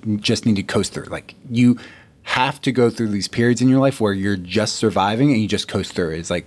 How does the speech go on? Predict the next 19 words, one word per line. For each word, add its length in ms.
no, 540
fuck 500
that 240
shit. 460
If 140
you're 240
in 80
survival 520
mode, 400
you 220
should 240
be 120
trying 240
to 60
get 380
out, 380
because 420
we 420
know 640